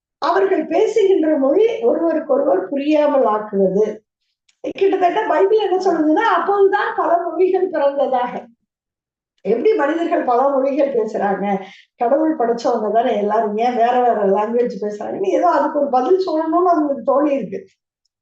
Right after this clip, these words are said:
அதுக்காக அப்படி, அப்ப அதை நாம் சொல்லும்போது, உலகத்தில் மனிதர்களை தாக்குவதற்கு, பிரிப்பதற்கு முதல் ஆயுதமாக பயன்ப-, அரசியல் ஆயுதமாக ஆக்கப்பட்டது மொழி அப்படின்னு நம்ம புரிஞ்சுக்கலாம்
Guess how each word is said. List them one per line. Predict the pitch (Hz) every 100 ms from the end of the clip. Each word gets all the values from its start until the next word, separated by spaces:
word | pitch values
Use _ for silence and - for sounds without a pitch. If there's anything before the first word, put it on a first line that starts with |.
| _ -
அதுக்காக | 311 381 359 370
அப்படி, | 262 247 -
அப்ப | - -
அதை | 262 285 440 427
நாம் | 392 302 285
சொல்லும்போது, | 262 262 302 339 254 226 202 165 - - - _ _ _ _ -
உலகத்தில் | 269 466 508 508 381 415 440
மனிதர்களை | 294 359 415 403 381 339 302 392 - - _ _ _ _ _ _ _ -
தாக்குவதற்கு, | 311 392 403 349 311 277 - 381 453 - - _ _ _ _ _ -
பிரிப்பதற்கு | 359 415 - 349 262 254 - 466 - - -
முதல் | 311 403 415
ஆயுதமாக | 330 302 269 285 269 294 359
பயன்ப-, | 254 262 294 262
அரசியல் | 240 277 381 403 415
ஆயுதமாக | 302 277 285 254 254 285 285
ஆக்கப்பட்டது | 240 240 285 214 226 294
மொழி | 302 233 262 - -
அப்படின்னு | 196 208 285
நம்ம | 254 202
புரிஞ்சுக்கலாம் | 233 247 208 185 185 190